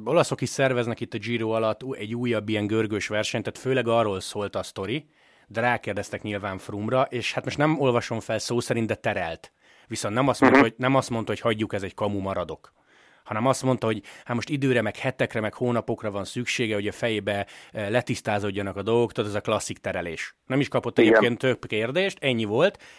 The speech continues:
Speaker 1: tehát nem cáfolta egyből. A másik pedig, hogy a L'Équipe kihozott, francia sportlap, egy, ö, tök érdekes táblázatot, ami nyilván kb. stimmelhet, fizetésekről, a legjobban fizetett
Speaker 2: Mhm.
Speaker 1: versenyzőkről kétezer-húszban,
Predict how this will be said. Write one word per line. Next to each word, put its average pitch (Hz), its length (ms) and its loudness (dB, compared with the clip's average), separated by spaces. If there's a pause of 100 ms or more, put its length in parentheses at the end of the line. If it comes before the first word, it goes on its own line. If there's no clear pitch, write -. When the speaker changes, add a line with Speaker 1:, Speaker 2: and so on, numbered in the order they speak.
(140)
Speaker 1:
tehát 117 180 -2
nem 135 180 4
cáfolta 107 580 -6
egyből. 135 460 -4 (220)
A - 80 -8
másik 160 320 -4
pedig, 113 260 -4
hogy 113 180 -4
a 117 260 4 (340)
L'Équipe 123 560 -4
kihozott, 104 480 -6
francia 110 380 -2
sportlap, 135 680 -4
egy, 104 500 -4
ö, 104 280 -2 (380)
tök - 160 -2
érdekes 104 320 -4
táblázatot, 117 540 0
ami 180 120 2
nyilván 175 340 4
kb. 113 280 2
stimmelhet, 104 720 -2 (200)
fizetésekről, 95 920 -2 (160)
a 117 60 -4
legjobban 107 380 0
fizetett 101 300 0
Speaker 2:
Mhm. 113 120 8
Speaker 1:
versenyzőkről 113 600 -2
kétezer-húszban, 110 920 -4